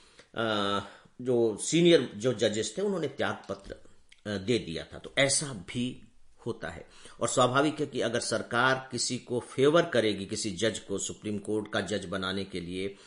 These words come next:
या चीफ जस्टिस ही बनाने के लिए, तो आगे चल करके फिर वो, अ, जज को भी कहीं ना कहीं सरकार से थोड़ा सा उसका वो, अम, तालमेल बैठने की वजह से एक दिमाग में संदेह तो आ ही जाता है।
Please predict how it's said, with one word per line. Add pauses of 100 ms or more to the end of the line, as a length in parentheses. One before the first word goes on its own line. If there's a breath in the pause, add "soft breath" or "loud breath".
(140 loud breath)
या
चीफ
जस्टिस
ही
बनाने
के
लिए, (560 loud breath)
तो
आगे
चल
करके
फिर
वो,
अ, (500)
जज
को
भी
कहीं
ना
कहीं
सरकार
से (100)
थोड़ा
सा
उसका
वो, (200)
अम, (380)
तालमेल
बैठने
की
वजह
से (260 loud breath)
एक
दिमाग
में
संदेह
तो
आ
ही
जाता
है।